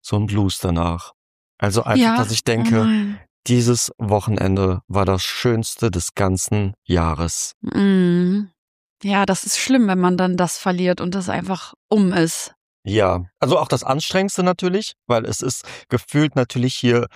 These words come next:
Speaker 1: fast wie Karneval. Also du feierst drei Tage irgendwie durch und bist tagsüber unterwegs, du bist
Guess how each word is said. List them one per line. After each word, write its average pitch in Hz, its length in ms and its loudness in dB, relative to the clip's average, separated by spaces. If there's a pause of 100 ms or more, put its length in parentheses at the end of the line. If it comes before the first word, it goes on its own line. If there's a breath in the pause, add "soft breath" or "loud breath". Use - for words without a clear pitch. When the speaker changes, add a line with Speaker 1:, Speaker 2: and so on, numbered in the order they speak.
(340 loud breath)
Speaker 1:
fast - 300 -4
wie 104 80 -2
Karneval. 123 600 2
Also 101 520 -2 (200)
du 113 240 -4
feierst 113 460 -2
drei 113 200 -2
Tage 104 400 0
irgendwie 107 380 -6
durch 175 540 2
und 110 320 -4
bist - 320 -6 (340 loud breath)
tagsüber 151 500 -2
unterwegs, 139 400 0
du 98 100 -8
bist 95 260 -8